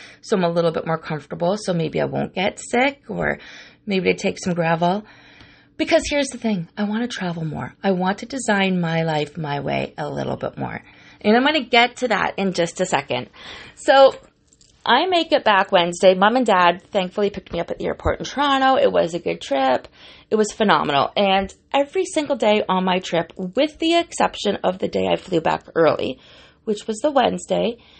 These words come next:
I still did my meditations and I still did my affirmations every day. So I didn't close my eyes and do the Calm app, but I actually just put myself in a good position, and I did it anyways while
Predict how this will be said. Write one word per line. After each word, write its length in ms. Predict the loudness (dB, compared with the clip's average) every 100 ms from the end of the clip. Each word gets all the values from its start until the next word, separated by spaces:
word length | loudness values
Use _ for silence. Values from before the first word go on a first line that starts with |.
| -20 _ -4
I 140 | -2
still 400 | -2 -4 -2 -2
did 260 | -2 -2 0
my 640 | -2 0 2 2 0 0 0
meditations 920 | 2 2 0 -2 -6 -6 -10 -10 -18 _ -20 -20 -20 _ -4
and 380 | 2 4 4 2
I 120 | 2 0
still 340 | -2 -2 0
did 160 | 0 0
my 180 | 0 0
affirmations 720 | -4 -2 -4 -4 -4 -8 -8
every 200 | -6 -6
day. 180 | -6 -6 2
So 80 | 4
I 80 |
didn't 260 | 4 2 0
close 300 | 4 4 6
my 180 | 2 4
eyes 360 | 2 4 4 2
and 100 | -2
do 100 | -2
the 100 | -4
Calm 300 | -4 -4 -2
app, 300 | -2 -4 -6 -14
but 380 | 0 4 4 4
I 220 | 2 2
actually 440 | 2 -2 -4 -6 -4
just 320 | -4 -6 -14 -20 -20 -20 0
put 200 | 0 2
myself 440 | 0 2 2 2
in 80 | 0
a 80 | -4
good 280 | -2 -4 -2
position, 600 | -2 -2 -2 -2 -2 -2
and 240 | -2 -2 -2 -4
I 320 | -4 -2 -2
did 180 | -2 -2
it 80 |
anyways 540 | 0 0 -2 -4 -8 -16
while 500 | 0 2 4 4 2